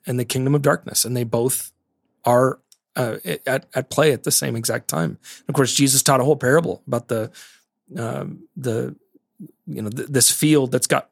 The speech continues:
a bunch of great fruits and veggies and then a bunch of weeds, and they're, they're all growing together.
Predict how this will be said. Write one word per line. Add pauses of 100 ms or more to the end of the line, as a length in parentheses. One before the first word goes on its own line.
a
bunch
of
great
fruits
and
veggies
and
then
a
bunch
of
weeds,
and
they're,
they're
all
growing
together.